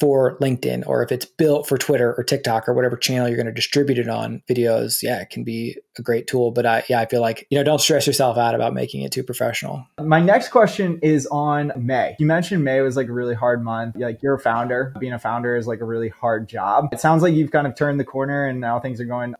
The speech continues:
Speaker 2: much better in July. I guess my question is, like, how do you stay positive during, like, those very difficult months? Is there anything, like, you can do as a founder to kind of keep moving forward? Uh, do you have any tips for our listeners? 'Cause I know we have a lot of startup founders who listen to this podcast.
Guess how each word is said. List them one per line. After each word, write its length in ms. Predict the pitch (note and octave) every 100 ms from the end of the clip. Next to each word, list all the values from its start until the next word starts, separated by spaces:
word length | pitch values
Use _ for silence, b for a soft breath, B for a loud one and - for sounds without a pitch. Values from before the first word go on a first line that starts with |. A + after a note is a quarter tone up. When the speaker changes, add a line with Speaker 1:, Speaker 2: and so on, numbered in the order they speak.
| _
Speaker 2:
much 260 | B2+ A#2 B2
better 460 | A#2 A#2+ A#2+ - _
in 200 | B2 A#2+
July. 500 | G#2+ A#2 A#2+ B2+ B2
I 60 | C3+
guess 120 | D#3
my 120 | G3
question 240 | E3 E3 E3
is, 100 | C3
like, 140 | B2
how 180 | - C3
do 60 | C#3+
you 80 |
stay 240 | D3 - B2+
positive 600 | - A#2 C3 B2+ B2 G#2+
during, 260 | A#2+ A#2+ A#2
like, 180 | G#2+
those 220 | A2+ A2+ G2+
very 280 | A2+ A#2
difficult 400 | A2 G#2+ - A2
months? 380 | A2 C3+ C3+ C3
Is 120 | B2+
there 280 | C3+ C3+ -
anything, 380 | C#3 C#3 D3 C#3+
like, 240 | C3+ A#2+
you 140 | C3 B2
can 280 | - B2+ A#2
do 240 | C3 D#3
as 160 | E3+ F3+
a 80 |
founder 480 | E3 D#3+ F#3 G3 G3
to 180 | F3+ B2+
kind 200 | C#3 C3
of 220 | B2 A2+
keep 280 | - E3+ E3
moving 420 | D3 D3+ D3 D3
forward? 640 | - C#3 D3+ E3 F3 E3+ -
Uh, 260 | - - C3
do 120 | B2
you 60 | C#3+
have 60 |
any 180 | C#3+ B2+
tips 340 | - C#3 C#3
for 120 | - B2
our 140 | B2
listeners? 400 | C3 C3 C#3 B2
'Cause 140 | B2
I 60 | A#2+
know 120 | B2
we 100 | B2
have 100 | A#2+
a 40 | A2+
lot 140 | A2+
of 80 | A2
startup 380 | - A2 G2 -
founders 360 | A2 G#2+ G#2+
who 120 | A2
listen 260 | G#2+ G#2+ A2+
to 60 | G2+
this 160 | G2
podcast. 540 | - G2 A#2 A2+ A2